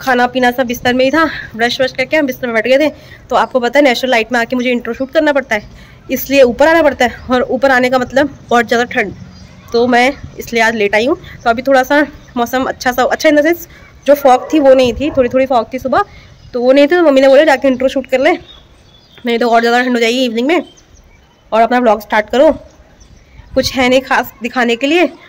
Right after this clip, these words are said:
तो जो भी है वो मैं दिखाऊंगी, जो भी करूँगी आज दिन में वो दिखाऊंगी। अभी तो morning start हुआ है, अभी vlog व्लॉग डाल दिया है, breakfast हो गया, बच्चों ने breakfast कर लिया है। डुगू की थोड़ी सी तबीयत ठीक नहीं है तो doctor को phone करना है। अभी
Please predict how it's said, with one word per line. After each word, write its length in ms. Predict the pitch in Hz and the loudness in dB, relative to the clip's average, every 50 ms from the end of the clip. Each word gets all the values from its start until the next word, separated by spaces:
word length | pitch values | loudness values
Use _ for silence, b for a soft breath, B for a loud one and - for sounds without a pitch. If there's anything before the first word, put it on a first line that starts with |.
| B B - | B B -2
तो 60 | 285 | 0
जो 180 | 233 269 254 247 | 2 4 4 4
भी 160 | 247 285 277 | 4 2 2
है 140 | 269 262 254 | 4 2 2
वो 140 | 262 254 | 2 2
मैं 120 | 254 262 240 | 0 -2 -4
दिखाऊंगी, 500 | 240 247 247 220 233 277 349 392 311 247 - - _ _ _ _ _ - - - - 220 | -4 -4 -4 -2 0 0 2 0 0 -2 -6 -12 _ _ _ _ _ -20 -20 -20 -2 2
जो 100 | 254 262 | 2 4
भी 100 | 269 294 285 | 4 2 0
करूँगी 380 | 285 - 254 262 262 277 262 240 | 0 0 2 2 2 2 2 0
आज 220 | 233 247 247 233 - - - - - 208 202 | 0 0 -2 -6 -10 -12 -16 -16 -16 -14 -8
दिन 140 | 208 233 226 | -6 -4 -2
में 200 | 214 214 247 339 B B B B B _ | -2 -2 -2 -4 B B B B B _
वो 80 | 220 233 | -4 -4
दिखाऊंगी। 400 | 226 247 247 240 220 233 254 311 | -4 -2 0 0 0 0 0 -2
अभी 180 | 311 285 247 240 | -2 -2 -2 -2
तो 100 | 262 269 | 0 0
morning 300 | 254 233 233 254 302 294 | 0 0 0 0 0 -2
start 320 | - - 240 214 214 226 | -2 0 0 0 0 0
हुआ 100 | 226 226 | -2 -2
है, 60 | 247 | -2
अभी 120 | 247 262 254 | 0 -2 -2
vlog 220 | 233 220 208 214 | 0 0 0 0
व्लॉग 140 | 220 226 233 | -2 -2 0
डाल 160 | 220 202 202 | 0 0 0
दिया 160 | 208 220 247 | 2 2 2
है, 80 | 262 247 | 0 0
breakfast 400 | 220 220 208 - 226 226 226 247 | 0 -4 -4 -4 -4 -4 -4 -4
हो 60 | 214 | -2
गया, 160 | 226 240 247 | -2 0 0
बच्चों 240 | 233 220 - - 226 | -2 -2 -4 -6 -4
ने 100 | 233 233 | -4 -4
breakfast 340 | 233 220 214 - 247 247 - | -4 -4 -6 -6 -8 -8 -8
कर 100 | 240 220 | -8 -4
लिया 200 | 233 233 247 269 | -2 0 2 0
है। 60 | 285 B B B B B B - - | 0 B B B B B B -4 -4
डुगू 160 | 254 214 240 | -2 -2 -2
की 80 | 233 269 | 2 2
थोड़ी 160 | 285 262 254 | 2 2 4
सी 60 | 262 | 2
तबीयत 220 | 262 254 233 247 240 | 0 0 0 0 0
ठीक 160 | 294 277 269 | 0 0 0
नहीं 160 | 262 262 254 | 0 2 2
है 100 | 269 285 | 2 2
तो 240 | 277 277 254 254 247 | 2 2 2 2 2
doctor 240 | 240 214 - - 233 | 0 -2 -4 -6 -6
को 120 | 240 240 | -6 -4
phone 260 | 240 247 233 233 247 | -2 -2 -2 -2 -2
करना 240 | - 233 214 233 226 | -2 -2 -2 -2 -4
है। 200 | 226 247 240 240 | -2 -2 -4 -2
अभी 180 | 233 277 294 | -2 -4 -4